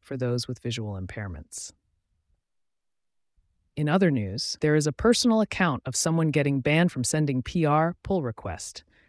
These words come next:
to Zig, a programming language, for a year. The reasons behind this ban are not mentioned,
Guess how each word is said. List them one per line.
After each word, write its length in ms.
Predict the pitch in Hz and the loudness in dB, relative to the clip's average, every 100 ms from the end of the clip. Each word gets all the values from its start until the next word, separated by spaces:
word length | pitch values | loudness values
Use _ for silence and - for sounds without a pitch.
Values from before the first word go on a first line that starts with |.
| - | -12
to 120 | - | -8
Zig, 480 | 123 151 117 85 - _ _ _ _ | -2 0 0 -4 -16 _ _ _ _
a 80 | 120 | -18
programming 640 | - 151 147 143 127 117 | -4 -2 0 0 0 -2
language, 520 | 113 127 113 92 107 - | -2 -4 -4 -6 -10 -12
for 220 | - 110 | -10 -8
a 80 | 110 | -6
year. 400 | 120 104 80 - _ _ _ _ _ _ - | -4 -6 -8 -14 _ _ _ _ _ _ -6
The 80 | |
reasons 360 | 135 196 214 208 | 2 2 4 2
behind 360 | 160 160 170 170 | 0 0 2 2
this 120 | - | 0
ban 340 | 160 160 160 | 0 2 0
are 100 | 127 | 0
not 240 | 147 175 135 | 0 0 0
mentioned, 640 | 147 175 - 87 80 | 4 4 2 -4 -8